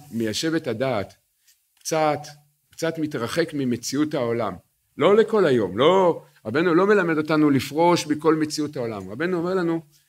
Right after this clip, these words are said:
"תפרשו לחצי שעה, רבע שעה." צריכים להגיע לשעה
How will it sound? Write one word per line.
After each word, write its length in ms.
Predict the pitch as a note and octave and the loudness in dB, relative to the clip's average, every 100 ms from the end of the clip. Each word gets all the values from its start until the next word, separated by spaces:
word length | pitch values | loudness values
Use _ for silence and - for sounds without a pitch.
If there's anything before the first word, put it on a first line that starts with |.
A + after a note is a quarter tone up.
| _ | _
"תפרשו 760 | - B2+ C3+ B2+ G3 F#3+ E3 - _ _ - | -8 -6 -4 -2 4 2 2 -8 _ _ -10
לחצי 380 | A2+ B2 F#3 F#3+ | -8 -6 -6 -4
שעה, 320 | - G2 D2+ _ _ _ _ _ _ - | -4 -4 -6 _ _ _ _ _ _ -2
רבע 240 | C#3 F3 F3+ | 0 2 0
שעה." 300 | D3 F2 C#2+ - - - _ _ _ | 0 -2 -2 -12 -16 -16 _ _ _
צריכים 320 | - G2 G3 | -8 0 2
להגיע 300 | D#3+ C3+ E3+ | 4 2 4
לשעה 440 | E3+ E3 F3+ F3 | 2 2 2 4